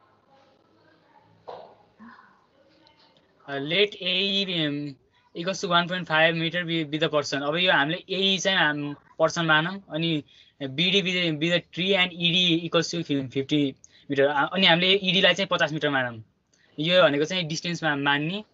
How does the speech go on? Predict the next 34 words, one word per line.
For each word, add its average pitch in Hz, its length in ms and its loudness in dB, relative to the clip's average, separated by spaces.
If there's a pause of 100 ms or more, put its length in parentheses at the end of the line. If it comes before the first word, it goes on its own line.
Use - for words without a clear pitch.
(300)
अनि 165 120 -4
त्यसपछि 180 360 -2 (800)
angle 190 220 2
बिएसी 180 520 -2
equals 175 220 -2
to 147 80 -8
थर्टी 139 160 -2
degree। 147 260 0
अघि 180 220 2
नै 175 260 2
म 156 100 0
question 175 320 0
बनाउँदाखेरि 160 520 4
यहाँ 156 220 4
फोर्टी 135 260 -2
फाइभ 143 180 2
रहेछ, 143 180 6
मैले 147 360 2 (100)
थर्टी 135 340 0
लेखेँ, 151 340 0
अब 165 260 2
पनि 147 100 -4
थर्टी 143 300 0
नै 175 120 2
ग-, 156 140 4 (320)
गर-, 143 480 6
गरेको 135 320 4
छु 139 60 -8
मैले। 131 240 -6 (440)
अब 147 60 -2
यो 175 180 4
आ-, 160 220 2
उसले 185 260 -2
चाहिँ 156 500 0